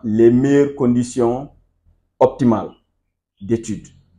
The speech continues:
Parce que un enfant qui a faim, ou koo xam ne def nañ ko, am, am na des, des actes qu'on a posés, jox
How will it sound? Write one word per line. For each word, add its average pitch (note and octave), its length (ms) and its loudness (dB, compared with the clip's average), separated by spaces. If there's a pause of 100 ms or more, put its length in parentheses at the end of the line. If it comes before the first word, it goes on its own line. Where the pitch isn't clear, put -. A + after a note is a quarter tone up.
(580)
Parce A#2 160 -6
que D3 260 0
un E3 140 4
enfant D3+ 360 2
qui C3 220 -2
a A#2+ 100 4
faim, G#2+ 360 -4 (960)
ou D3+ 200 0
koo D3 160 6
xam C3 260 2
ne F#3 300 0
def - 180 -2
nañ B2+ 220 -2
ko, D3 260 -2 (580)
am, - 200 -6
am A2 200 -4
na G2+ 300 -4 (220)
des, G2 260 -4
des A2 340 -4
actes - 340 -8 (720)
qu'on A#2+ 160 2
a A#2 100 -2
posés, B2 680 -2 (640)
jox A2+ 340 4